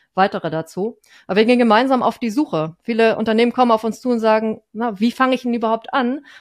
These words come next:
Und was kann ich machen? Ich weiß, da ist irgendwas und ich glaube, ich habe auch ganz viele tolle Daten, äh, Datentöpfe.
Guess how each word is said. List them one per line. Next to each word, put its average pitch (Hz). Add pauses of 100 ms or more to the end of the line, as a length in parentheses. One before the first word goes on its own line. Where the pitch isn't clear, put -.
Und 208
was 233
kann 247
ich 240
machen? 233
Ich -
weiß, 220
da -
ist -
irgendwas 262
und 233
ich 208
glaube, 208
ich 196
habe 285
auch 233
ganz 180
viele 180
tolle 175
Daten, 180
äh, 180
Datentöpfe. 180